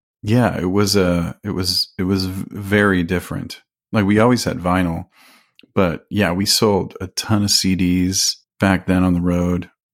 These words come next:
And, uh, I mean, that was, you know, a huge,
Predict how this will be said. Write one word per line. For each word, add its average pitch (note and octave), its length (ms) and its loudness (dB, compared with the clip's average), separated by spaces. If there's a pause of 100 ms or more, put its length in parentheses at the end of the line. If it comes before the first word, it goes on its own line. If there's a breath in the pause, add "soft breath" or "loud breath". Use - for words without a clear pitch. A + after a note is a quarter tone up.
(220)
And, F2 540 -2
uh, F2+ 460 -4 (760)
I G#2+ 60 0
mean, A2 120 6
that D3 140 4
was, A2 420 0
you G2+ 140 0
know, F#2+ 260 0 (560)
a G2 60 -2
huge, - 840 0